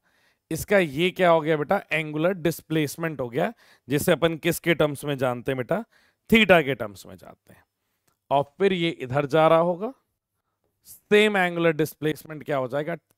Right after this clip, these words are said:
theta। तो बेटा इसका यहां से यहां जाना, फिर वापस आना, फिर यहां जाना, फिर यहां से वापस जाना, ये पूरा का पूरा मोशन कौन सा होगा बेटा?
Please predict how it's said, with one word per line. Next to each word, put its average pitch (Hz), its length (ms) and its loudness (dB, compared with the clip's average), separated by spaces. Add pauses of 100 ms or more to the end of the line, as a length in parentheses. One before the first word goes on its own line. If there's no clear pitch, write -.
theta। - 340 -14 (760)
तो 196 80 2
बेटा 196 220 4 (140)
इसका 156 600 -4 (480)
यहां 160 600 2
से 202 180 -2
यहां 147 480 0
जाना, 180 420 -4 (720)
फिर 190 140 4 (140)
वापस 120 500 0
आना, 180 280 0 (540)
फिर 185 160 2
यहां 143 480 0
जाना, 175 420 0 (340)
फिर 190 100 2
यहां 180 360 4
से 185 180 -2
वापस 135 380 0
जाना, 139 380 -2 (360)
ये 175 180 4
पूरा 214 640 2
का 208 140 6
पूरा 175 300 2
मोशन 160 400 -4
कौन 143 200 -2
सा 139 140 -2
होगा 127 180 0
बेटा? 151 340 0